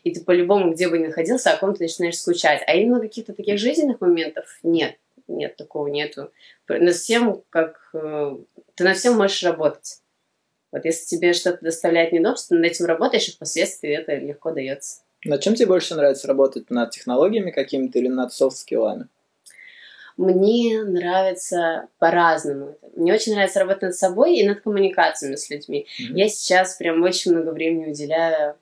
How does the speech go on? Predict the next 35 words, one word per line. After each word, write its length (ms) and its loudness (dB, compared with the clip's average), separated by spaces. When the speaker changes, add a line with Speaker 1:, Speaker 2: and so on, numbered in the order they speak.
Speaker 1:
разделению 640 -4
людей 320 -4
по 80 -16
типам 340 -8
личности. 640 -4
Есть 220 -12
типа 240 -14
личности 540 -8
по 100 -4
M 100 -6
B 80 -12
T 180 -6
I, 300 2
и 160 -4
для 160 -4
меня 220 2
такое 260 -4
было 240 -2
мини-открытие, 1160 0
и 140 -8
я 540 0
действительно 420 -6
в 80 -8
этом 160 -6
разбираюсь, 640 2
узнаю 240 -6
там 140 -4
о 40 -6
себе 320 0
что-то, 380 -4
и 60 2
это 160 -2
помогает 380 0
в 60 -20
коммуникациях. 760 -4